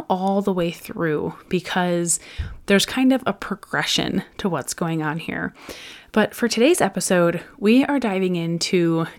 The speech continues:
ten signs that you might be addicted to social media,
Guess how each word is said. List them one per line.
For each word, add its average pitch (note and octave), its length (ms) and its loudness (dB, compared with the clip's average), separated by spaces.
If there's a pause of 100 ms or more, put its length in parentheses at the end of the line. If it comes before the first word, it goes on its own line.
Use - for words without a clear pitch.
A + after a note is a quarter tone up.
ten D4 320 2
signs D3+ 680 -2 (380)
that - 120 2
you F#3+ 100 4
might F3+ 300 2
be F#3+ 200 -2
addicted E3+ 340 -6
to E3 60 -2
social D#3+ 320 -2
media, D#3+ 500 0